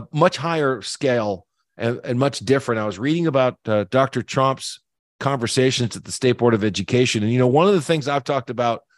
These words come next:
through the years that I've observed is how much greater it would be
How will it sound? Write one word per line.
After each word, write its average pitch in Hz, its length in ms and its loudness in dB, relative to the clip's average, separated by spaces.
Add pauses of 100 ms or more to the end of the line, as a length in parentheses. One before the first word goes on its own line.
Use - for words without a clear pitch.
(560)
through 135 180 -2
the 123 100 -2
years 120 420 -2
that 113 180 -2
I've 127 280 0 (180)
observed 107 580 -6 (1080)
is 127 100 -2
how 160 160 4
much 190 240 2
greater 165 380 4
it 127 80 2
would 110 160 -4
be 120 340 2